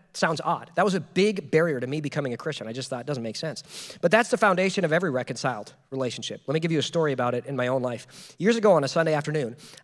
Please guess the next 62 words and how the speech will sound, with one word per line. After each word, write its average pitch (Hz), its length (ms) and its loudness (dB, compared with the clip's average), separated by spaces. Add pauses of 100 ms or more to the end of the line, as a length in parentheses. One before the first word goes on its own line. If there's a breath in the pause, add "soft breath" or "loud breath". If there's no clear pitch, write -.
I 160 80 6
was 196 140 2
put 190 180 0
in 135 80 0
charge 131 360 0
of 143 120 -6
taking 160 420 -4
care 139 240 4
of 127 80 0
my 127 140 -2
then 151 260 0
two 180 160 0
and 165 80 2
a - 20 2
half 143 240 -2
year 139 100 2
old 127 120 2
son, 113 420 -2
Eldon. 110 320 -4 (800 soft breath)
And, 131 220 0
um, 117 240 -4
<clears throat> - 1200 -6
Sunday 214 300 4
afternoon 147 580 -2
is 131 220 -2
not 147 180 2
a 160 40 -4
good 143 160 -2
time 123 320 -4
for 139 140 -8
me 123 160 -6
to 113 60 -8
stay 123 200 -4
awake. 107 480 -10
You 139 60 -8
know 147 60 0
what 143 80 0
I 139 40 -2
mean? 143 200 0
Like, 104 280 -8
the 120 120 -10
adrenaline, 175 640 0
the, 120 140 -6
the 120 120 -14
caffeine, 160 460 -4
whatever. 151 300 2
I 131 60 4
mean, 135 100 2
there's 175 120 4
just 214 180 -2
a 196 60 -2
lot 156 280 4
of 135 200 -4
odd 151 340 4
things 139 280 -4
happening. 135 360 -6
Like, 120 140 -10
I 151 80 -4
can 151 100 -4
fall 160 200 0
asleep 147 240 -2
mid-sentence. - 680 -8